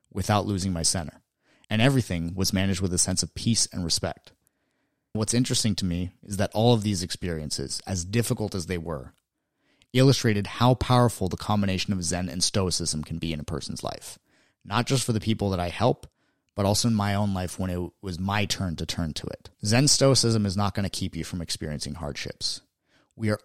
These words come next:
all going to go through the inevitable battles of life, but it can permanently alter the way that you respond to the storms and the battles of life that you will inevitably have to go through at some point or another. This is what it means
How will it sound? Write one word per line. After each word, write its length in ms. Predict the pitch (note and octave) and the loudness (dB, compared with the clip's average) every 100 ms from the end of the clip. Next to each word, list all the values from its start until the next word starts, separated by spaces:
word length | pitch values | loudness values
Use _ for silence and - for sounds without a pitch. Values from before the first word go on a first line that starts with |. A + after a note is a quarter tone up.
| - | 2
all 440 | A#2 B2+ B2+ C3 | 6 8 6 4
going 360 | A2 G#2+ G#2 G2+ | 2 0 2 2
to 120 | F2+ | 0
go 220 | G2 F#2 | 0 0
through 260 | F2 - F2 | 0 -2 -2
the 100 | F2+ | -2
inevitable 480 | F2+ F#2 F#2 F2 E2+ | -2 -2 -2 -4 -4
battles 400 | F2+ F2+ D2+ E2 | -2 -4 -4 -6
of 140 | D#2+ | -4
life, 440 | D2+ - - - - _ _ _ _ _ _ | -4 -6 -14 -18 -20 _ _ _ _ _ _
but 100 | - | 0
it 120 | A2+ - | 0 0
can 440 | - C3 C3 C3+ | 4 6 8 6
permanently 540 | - B2 B2 A2+ A2 | 4 4 6 4 0
alter 380 | G#2 G#2 G2 G2+ | 0 0 2 0
the 80 | F2 | 0
way 120 | F#2+ | 0
that 120 | F#2+ | 0
you 80 | F2 | -2
respond 540 | G2 - - G#2 G2+ G2+ | 0 0 2 2 2 0
to 60 | |
the 80 | G2 | -2
storms 480 | - - G#2 G#2 G2 | -2 0 0 0 -2
and 80 | F#2 | -2
the 40 | |
battles 380 | F2+ F#2 F#2+ F#2+ | 0 0 0 -2
of 120 | F2 | -2
life 420 | F2+ E2 D2+ - - _ _ _ _ _ | -2 -2 -4 -10 -20 _ _ _ _ _
that 80 | G2 | -2
you 160 | F#2+ G2+ | 0 2
will 160 | G2 | -2
inevitably 640 | - G2+ G#2+ A2 G2+ F2+ F2 | -2 0 2 2 2 0 -4
have 300 | - F2+ - | -4 -4 -4
to 80 | E2 | -4
go 160 | F2 | -4
through 180 | D#2 F2+ | -4 -4
at 100 | D#2 | -2
some 220 | - F2 | -2 -4
point 240 | - F2+ D#2 | -4 -6 -6
or 80 | |
another. 380 | D2+ D2+ - - - _ _ _ _ _ _ _ _ | -8 -8 -10 -12 -20 _ _ _ _ _ _ _ _
This 280 | - A2 A2 | -2 2 6
is 160 | C3 G2 | 4 4
what 140 | A2+ | 2
it 60 | G2 | 2
means 560 | F#2+ F#2 D#2+ D2 - | 0 0 -2 -4 -6